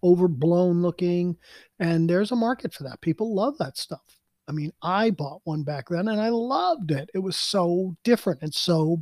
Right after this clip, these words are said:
bizarre that I loved it. Okay, so I'm rounding the bend in the high four hundreds,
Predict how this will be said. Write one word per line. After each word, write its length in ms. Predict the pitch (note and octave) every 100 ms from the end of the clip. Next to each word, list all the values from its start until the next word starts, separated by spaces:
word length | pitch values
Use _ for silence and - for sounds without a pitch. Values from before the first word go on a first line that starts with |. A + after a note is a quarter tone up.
| E3
bizarre 500 | E3 G3 A#3+ C#3+ B2+
that 120 | C#3+
I 60 | D#3
loved 440 | D3 F3 A3+ F#3
it. 80 | D#3+ _ _ _ _ _ _ _ _ _ _ _ _ _ - - - - - _ -
Okay, 220 | F#3 F3
so 180 | - F#3+
I'm 220 | G#3+ B3
rounding 340 | A#3 A3+ G#3+ F3+
the 80 |
bend 360 | D3+ F3+ F#3 F3+
in 80 | D#3
the 100 | D3
high 260 | F#3+ F#3
four 360 | F#3+ - F3+ F3+
hundreds, 720 | - E3+ C#3+ C#3+ D#3+ - -